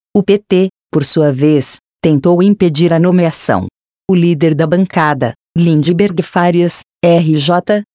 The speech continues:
chegou a articular uma negociação para que o partido abrisse mão de outras comissões em troca da presidência da Comissão de Relações Exteriores, mas a estratégia não teve sucesso. Diante da derrota,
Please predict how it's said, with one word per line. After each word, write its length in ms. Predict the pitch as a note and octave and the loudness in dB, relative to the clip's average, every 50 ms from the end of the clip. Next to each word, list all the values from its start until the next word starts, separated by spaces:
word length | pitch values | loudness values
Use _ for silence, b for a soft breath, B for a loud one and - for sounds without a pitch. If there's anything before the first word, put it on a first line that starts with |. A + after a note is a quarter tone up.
| _ _ | _ _
chegou 480 | - - - G3 D#3 D3 D3+ D3+ D#3 E3 | -6 -2 -2 0 2 2 4 4 4 2
a 60 | D#3+ | 2
articular 720 | E3 E3+ E3+ - - - - D#3+ D3 D3+ D#3 E3 F3 F3 | 0 -2 -2 -2 -4 -2 0 0 2 2 2 2 0 2
uma 140 | F3+ F3 E3+ | 2 2 2
negociação 720 | E3 D#3+ D3 D3 D3+ C#3+ - E3 D3+ C#3+ - - E3+ E3+ E3 | 0 0 2 0 0 0 0 -2 -2 -2 -2 -2 -2 -2 0
para 240 | - E3+ E3 E3+ | 0 0 0 0
que 120 | D#3 - E3+ | 0 -2 -2
o 40 | C#3 | -2
partido 480 | - D3+ C#3+ - - - F#3 E3 F3 | 0 -2 -2 -2 -2 -2 -2 0 0
abrisse 360 | D#3+ D3+ D#3 E3 D#3 - - | 0 0 0 -2 -2 -2 -2
mão 220 | D#3+ D#3+ D#3+ E3+ F3 | -2 0 0 0 0
de 160 | D3 C#3 D3+ | 0 2 2
outras 340 | D3 D#3+ - F#3 D#3+ C#3+ - | 2 2 0 0 -2 -2 -2
comissões 680 | - F#3 E3 D#3 D3 C3+ - - F#3+ F3+ F3+ F3 D#3 | -4 -2 0 0 0 -2 -2 -2 -2 0 0 0 0
em 120 | F3 E3 D#3 | 0 0 0
troca 380 | - D#3+ D3+ C#3 C#3 - F3 | 0 0 0 0 0 0 -2
da 140 | D3+ D3+ D3+ | 0 0 0
presidência 680 | D3 D#3 E3 D3+ D3 D3+ C3+ D3+ D#3+ D#3+ D3+ - - E3+ | 0 0 0 0 0 0 0 2 2 0 0 0 -2 -2
da 140 | D3 E3 D#3+ | 0 -2 -2
Comissão 580 | - F3 E3 D3+ C#3+ C3+ - - E3+ E3+ E3+ E3+ | 0 0 0 0 0 -2 -2 -2 -2 0 0 0
de 120 | D3 E3+ | 0 0
Relações 680 | E3 E3 F3 E3+ D#3+ C#3+ - - - E3+ D#3+ D#3+ C#3+ | 0 0 0 0 0 -2 -4 -4 -2 0 0 0 0
Exteriores, 840 | C3+ C3 - - F3+ E3 E3 D#3 D#3 D#3+ E3+ F3 F#3+ F#3+ - - - - _ _ _ | -2 -4 -4 -4 -2 0 0 2 2 2 2 2 0 -2 -4 -8 -14 -20 _ _ _
mas 220 | E3+ E3+ D#3+ C#3+ | -2 -2 0 0
a 80 | E3 D#3+ | 0 0
estratégia 720 | D3+ - - F#3+ F3+ F3+ - E3+ D3 C#3+ C#3+ C#3 D#3 C#3+ | 0 0 -2 -2 -2 -2 0 0 2 2 0 0 0 0
não 180 | C#3 D3+ D#3 D3 | 0 0 0 -2
teve 300 | - - G3 F#3+ F3+ G3 | 0 0 0 0 0 -4
sucesso. 760 | - - A#3+ - - - D#3+ B2 G#2 G#2 - - - F#2 - - _ _ _ _ _ _ - | -4 -4 -6 -6 -4 -2 -2 -2 -2 -2 -6 -8 -8 -10 -10 -12 _ _ _ _ _ _ -8
Diante 460 | F3 - G3+ F#3+ F3 D#3+ C#3+ - G#3+ | -2 0 2 2 2 2 0 0 0
da 100 | F#3 F3 | 0 0
derrota, 600 | D#3+ F3+ F#3 E3 - D#3 C#3+ B2 - - B2 G2+ | 0 0 -2 -2 0 0 0 0 -2 -2 -4 -6